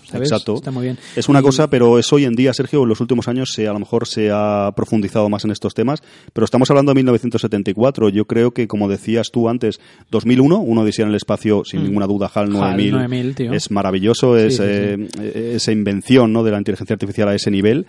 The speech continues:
Speaker 1: Pues te puedes creer que yo al principio, cuando escuché a la bomba hablar, ¿no? Eh, bomba diecinueve creo que es la primera que tiran y luego la veinte, ¿no?
Speaker 2: Sí, la veinte es la que la lía.
Speaker 1: La, <laughs> la veinte la lía.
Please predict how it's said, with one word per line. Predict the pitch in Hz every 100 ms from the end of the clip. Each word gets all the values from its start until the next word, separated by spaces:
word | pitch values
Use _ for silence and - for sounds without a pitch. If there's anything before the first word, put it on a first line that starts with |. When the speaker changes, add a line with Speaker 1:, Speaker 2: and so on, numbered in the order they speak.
| -
Speaker 1:
Pues | 151
te |
puedes | 147 -
creer | 202 196 165
que | 139
yo | 147
al |
principio, | 151 131 160 156
cuando | 127
escuché | 127 139 -
a | 151
la |
bomba | 135 143 135
hablar, | 117 127 135 117
¿no? | 139 220 143
Eh, | 117 113
bomba | 117 127 139 120 120 120
diecinueve | 131 123 127 151 135
creo | 143 127
que |
es | 127
la | 131
primera | 139 131 135
que | 135
tiran | 143 147
y | 139
luego | 135 147
la | 120
veinte, | 127 151 135 139
¿no? | 160
Speaker 2:
Sí, | - - 127
la | 104
veinte | 110 131
es | 147
la | 117
que |
la | 104
lía. | 107 104
Speaker 1:
La, | 151
<laughs> | 151 110
la | 180
veinte | 147 - 160
la | 147
lía. | 151 156